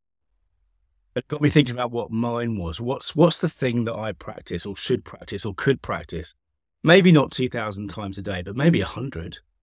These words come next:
maybe two hundred. And for me, I think it's, it's writing a sentence. You know, you could get fancy and say,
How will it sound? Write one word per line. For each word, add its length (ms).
maybe 240
two 300
hundred. 500
And 120
for 120
me, 200
I 120
think 320
it's, 380
it's 180
writing 360
a 40
sentence. 840
You 140
know, 100
you 120
could 160
get 180
fancy 500
and 140
say, 420